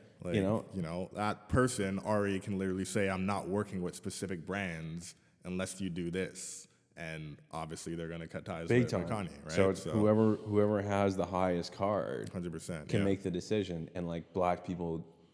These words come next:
Speaker 2: have never had the highest card.
Speaker 1: Never.
Speaker 2: You know
Speaker 1: Yeah.
Speaker 2: what I mean?
Speaker 1: Yeah.
Speaker 2: There's, like, a ton of black people, like, even, like, Candace Owens, for example, like, has,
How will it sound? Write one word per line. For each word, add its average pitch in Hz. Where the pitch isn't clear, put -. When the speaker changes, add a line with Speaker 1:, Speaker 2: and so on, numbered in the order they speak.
Speaker 2:
have 90
never 101
had 80
the 76
highest 64
card. 60
Speaker 1:
Never. 87
Speaker 2:
You -
know 98
Speaker 1:
Yeah. 95
Speaker 2:
what 98
I 95
mean? 101
Speaker 1:
Yeah. 95
Speaker 2:
There's, 98
like, 95
a 92
ton 107
of 104
black 92
people, 92
like, 90
even, 107
like, 101
Candace 95
Owens, 90
for 73
example, 69
like, -
has, 85